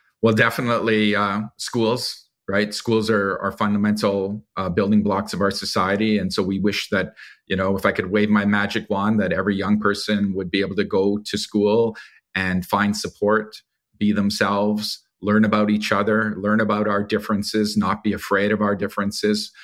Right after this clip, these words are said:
but see them as a, as a way to unite us in a common humanity.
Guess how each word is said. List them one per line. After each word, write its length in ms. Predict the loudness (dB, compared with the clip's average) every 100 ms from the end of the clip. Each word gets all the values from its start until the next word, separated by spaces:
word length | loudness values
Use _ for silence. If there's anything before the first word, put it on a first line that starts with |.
| -20 -14
but 100 | -10
see 200 | 0 2
them 180 | 2 0
as 180 | -2 -2
a, 200 | -2 0
as 140 | -2
a 60 | 0
way 200 | 0 0
to 200 | 0 0
unite 400 | 2 2 2 2
us 260 | 0 -2 -4
in 260 | -2 -2 -2
a 120 | -6
common 500 | -4 -2 0 0 -4 _ _ -4
humanity. 680 | 2 2 4 2 2 0